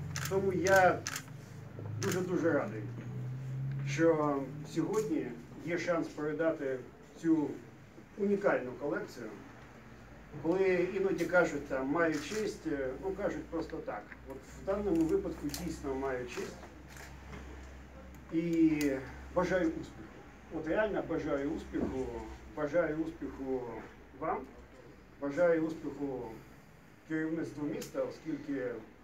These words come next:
можна, звичайно, робити багато добрих справ, що і робиться.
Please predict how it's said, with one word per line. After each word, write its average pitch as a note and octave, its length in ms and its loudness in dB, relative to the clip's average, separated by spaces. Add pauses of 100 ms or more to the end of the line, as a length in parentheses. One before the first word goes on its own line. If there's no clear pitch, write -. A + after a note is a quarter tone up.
(680)
можна, F#3 260 0
звичайно, D#3+ 560 0
робити D3+ 440 -2
багато C3 540 -2 (300)
добрих C#3 340 -2
справ, - 280 -8 (960)
що E3+ 200 0
і D#3+ 80 6
робиться. C#3 480 0